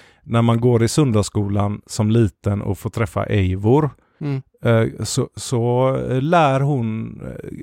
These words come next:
Speaker 1: ut, eh, saker till barnen på ett väldigt bra sätt som har en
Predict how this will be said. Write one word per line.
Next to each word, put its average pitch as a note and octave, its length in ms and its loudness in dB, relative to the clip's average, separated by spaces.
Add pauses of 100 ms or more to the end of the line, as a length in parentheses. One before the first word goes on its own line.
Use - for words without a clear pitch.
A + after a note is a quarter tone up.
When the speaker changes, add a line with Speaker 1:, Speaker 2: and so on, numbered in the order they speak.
(180)
Speaker 1:
ut, D3 720 -2 (460)
eh, B2 320 2
saker C3 720 2
till F3+ 240 0
barnen G2 720 0 (180)
på A#2+ 80 2
ett - 140 -2
väldigt A2+ 300 -2
bra G2+ 300 -2
sätt - 320 -4
som G#2 240 -4
har G#2 160 0
en G2 420 -6